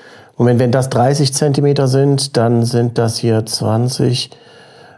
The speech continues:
äh, fünfzehn, also fünfzehn Zentimeter.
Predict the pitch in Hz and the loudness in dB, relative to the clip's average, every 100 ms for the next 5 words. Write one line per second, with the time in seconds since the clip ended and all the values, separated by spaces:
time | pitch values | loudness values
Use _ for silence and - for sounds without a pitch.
0 | - 120 110 107 - 135 139 135 - - | -6 -2 0 -2 0 0 0 -2 -8 -2
1 | 135 131 131 131 - 117 120 113 170 170 | 0 2 2 0 0 0 0 0 0 0
2 | 147 131 123 135 113 104 98 95 95 | 0 2 2 2 2 2 0 -2 -4